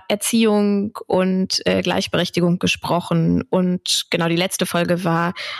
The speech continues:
auch für mich eine ganz besondere Folge. Da durfte ich dann Jens Spahn interviewen zur Situation von Menschen mit Behinderung, ähm, während Corona.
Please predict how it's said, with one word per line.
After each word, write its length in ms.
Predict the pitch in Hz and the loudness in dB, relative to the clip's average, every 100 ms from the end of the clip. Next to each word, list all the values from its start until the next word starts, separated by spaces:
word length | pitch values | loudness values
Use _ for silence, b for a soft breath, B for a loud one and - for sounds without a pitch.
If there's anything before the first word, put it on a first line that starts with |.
| - | -6
auch 80 | 185 | 0
für 100 | 190 | 2
mich 160 | 233 | 2
eine 100 | 220 | 0
ganz 180 | 185 170 | 0 -2
besondere 400 | - 180 233 202 | 0 2 2 0
Folge. 440 | - 185 180 180 175 | 0 0 2 0 0
Da 100 | 175 | 0
durfte 240 | 180 - | 0 0
ich 60 | - | 0
dann 160 | 170 | 2
Jens 240 | 160 160 - | 2 2 0
Spahn 340 | - 160 180 | 0 0 2
interviewen 640 | 170 170 170 160 156 160 | 0 0 0 2 2 2
zur 220 | 160 175 170 | 2 2 2
Situation 480 | 170 170 - 180 | 0 0 0 0
von 160 | - 170 | 0 0
Menschen 260 | 170 - 170 | 0 0 -2
mit 100 | - | 2
Behinderung, 480 | 190 196 170 170 B B B B - | 2 2 2 0 B B B B -4
ähm, 360 | 165 160 160 170 | 0 2 2 2
während 280 | 165 165 | 2 0
Corona. 680 | - 165 170 269 285 262 277 | 0 -2 2 2 2 0 -2